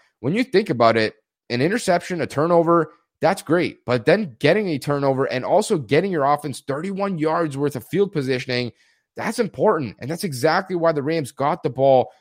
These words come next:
twice from their defense right in the red zone area. I mean, it made it a lot simpler, which is why, you know, when you look at the yardage statistics, you might be thinking,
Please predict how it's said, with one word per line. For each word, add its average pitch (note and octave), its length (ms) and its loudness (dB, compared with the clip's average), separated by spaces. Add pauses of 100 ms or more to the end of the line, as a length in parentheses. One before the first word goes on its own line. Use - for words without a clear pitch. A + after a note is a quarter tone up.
(280)
twice D#3 540 0 (280)
from E3+ 200 4
their A#3 100 0
defense C3 680 -2 (340)
right C3+ 440 0
in E3+ 140 -2
the D#3+ 80 -4
red D#3+ 180 4
zone F3 240 -4
area. F#3 480 -2
I A#2+ 120 -4
mean, D3+ 160 -2
it D3+ 60 -2
made F#3 200 0
it F3 140 0
a B2 100 2
lot C3+ 440 0
simpler, D#3 360 -2
which C3 180 -4
is B2 120 -4
why, D3 360 2 (280)
you D3+ 80 -4
know, D3+ 60 2
when C#3+ 140 2
you C#3 80 0
look D3+ 200 0
at D3+ 100 -6
the A2 80 -4
yardage C3+ 480 2
statistics, B2 560 -12
you A#2 60 -8
might B2+ 140 -4
be A2+ 100 -8
thinking, C#3 500 -2